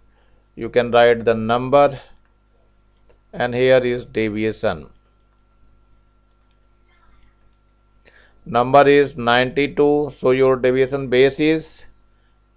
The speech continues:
as you know, base is hundred. So ninety-two, so base is zero eight.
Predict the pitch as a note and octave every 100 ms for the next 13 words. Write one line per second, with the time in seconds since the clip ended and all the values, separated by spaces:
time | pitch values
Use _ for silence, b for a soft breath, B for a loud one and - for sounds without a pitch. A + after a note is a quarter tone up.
0 | _ - A#2 B2 C3+ C#3 C#3 C3 B2 C3
1 | B2+ - A#2 G#2 A2 A2+ G#2+ F2+ - _
2 | _ b b b b - C#3 C#3 C#3+ C#3
3 | D3+ D3+ D#3 D#3 D#3 C3 B2 C3 C3 -
4 | B2+ B2+ A#2 - - _ - B2+ C3 C3+
5 | C3+ - A2 F2+ -